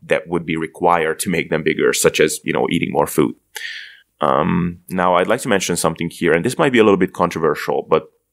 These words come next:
you know, bear with me here. I think that the outlook of Mike on some of these things might be shaped by the type of athletic circles that he's coming from. You know,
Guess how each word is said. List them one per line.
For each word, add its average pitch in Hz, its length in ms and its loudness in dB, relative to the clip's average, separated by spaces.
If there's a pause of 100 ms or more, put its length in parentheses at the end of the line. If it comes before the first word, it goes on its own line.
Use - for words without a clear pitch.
(220)
you 92 80 0
know, 85 320 2
bear 101 240 4
with 90 160 0
me 78 160 -6
here. 78 240 -2 (680)
I 98 80 -2
think 147 340 -4 (400)
that 92 240 2
the 90 140 -6
outlook 101 460 2 (380)
of 87 220 0
Mike 82 340 -2
on 87 140 -10
some 110 200 0
of 98 120 4
these 85 200 -4
things 82 460 -6
might 98 380 -2
be 98 100 -2
shaped 85 560 -2
by 73 200 0
the 82 240 -2
type - 340 -6
of 85 160 -6
athletic 82 460 -2
circles 80 540 0
that - 180 -2
he's - 180 -6
coming - 240 -4
from. - 320 -4
You 90 80 -4
know, 92 240 4